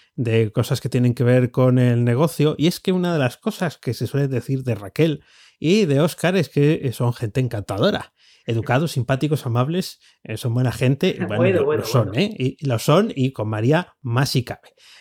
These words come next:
Speaker 1: Eh, pero hablando concretamente de Óscar, a que aparte de ser un buen tipo, eh, tengo que decir que huele el dinero. O sea, es algo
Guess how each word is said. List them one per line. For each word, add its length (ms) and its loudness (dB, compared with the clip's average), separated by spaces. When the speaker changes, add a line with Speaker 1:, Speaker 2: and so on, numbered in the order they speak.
Speaker 1:
Eh, 500 2
pero 120 4
hablando 260 4
concretamente 640 2
de 260 2
Óscar, 540 -2
a 140 -8
que 360 -6
aparte 400 -2
de 140 4
ser 200 2
un 200 0
buen 180 4
tipo, 380 0
eh, 200 2
tengo 160 2
que 120 6
decir 340 4
que 300 2
huele 600 4
el 220 0
dinero. 520 2
O 80 -10
sea, 100 2
es 140 0
algo 280 2